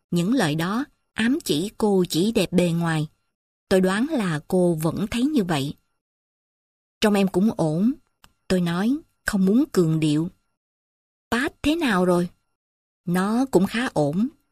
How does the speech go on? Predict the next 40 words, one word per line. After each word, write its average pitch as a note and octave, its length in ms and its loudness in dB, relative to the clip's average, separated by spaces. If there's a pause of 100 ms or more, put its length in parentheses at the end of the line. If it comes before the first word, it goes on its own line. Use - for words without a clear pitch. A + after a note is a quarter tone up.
(400)
Tôi G3 180 0
cười, E3 320 2 (380)
và F#3 180 2
cô G3 440 0
cũng F#3 260 2
cười E3+ 320 0
cùng D#3 340 -2
tôi, F3+ 280 2 (400)
chờ F3 200 2
đợi E3 340 0
được E3+ 200 0
nghe F#3+ 220 2
thêm. G3 280 0 (640)
Có - 120 4
điều G3 140 6
là E3+ 140 0
cậu E3 120 0
bồi E3+ 240 2
bàn D#3+ 200 0
đã F3 120 -2
đến A3 320 2 (420)
và F3+ 100 0
hỏi F3 220 -2
chúng C#4 180 0
tôi A#3+ 160 2
rằng E3 240 2 (380)
cậu F3 180 2
ta G3 200 -2
có F#3 120 -2
thể F#3 220 2
phục E3+ 160 -4
vụ E3+ 220 0
gì E3+ 320 0
cho G3+ 120 0
chúng C4 200 2
tôi A3+ 140 2
không. G3 300 0 (540)
Thế C#4 120 2
nên G#3 360 2
chúng B3 140 4